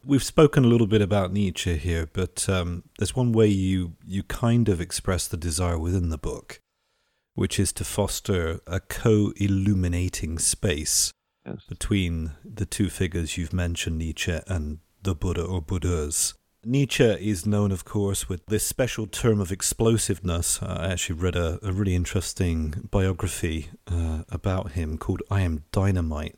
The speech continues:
Speaker 1: that came out quite
Speaker 2: Mm.
Speaker 1: recently. I don't know if you've read it. It was, uh,
Speaker 2: I do,
Speaker 1: fascinating.
Speaker 2: I do know this.
Speaker 1: Yeah.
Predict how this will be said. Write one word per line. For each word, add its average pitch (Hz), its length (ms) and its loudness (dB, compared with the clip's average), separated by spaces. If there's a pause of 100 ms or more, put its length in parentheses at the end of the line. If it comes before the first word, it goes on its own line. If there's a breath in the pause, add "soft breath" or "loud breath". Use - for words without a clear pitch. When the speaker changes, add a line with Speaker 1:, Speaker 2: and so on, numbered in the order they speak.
Speaker 1:
that - 180 -14
came 95 160 -4
out 82 160 -4
quite 90 160 -6
Speaker 2:
Mm. 87 80 -2
Speaker 1:
recently. 90 360 -2
I 87 40 0
don't 90 140 -2
know 90 60 -2
if 80 100 -6
you've 82 160 -6
read 95 160 0
it. 90 80 -4
It 87 80 -8
was, - 280 -6
uh, - 40 -10
Speaker 2:
I - 20 -8
do, 92 80 -6
Speaker 1:
fascinating. 90 640 -2
Speaker 2:
I 85 80 0
do 92 160 -6
know 80 160 -2
this. - 520 -14
Speaker 1:
Yeah. 82 500 2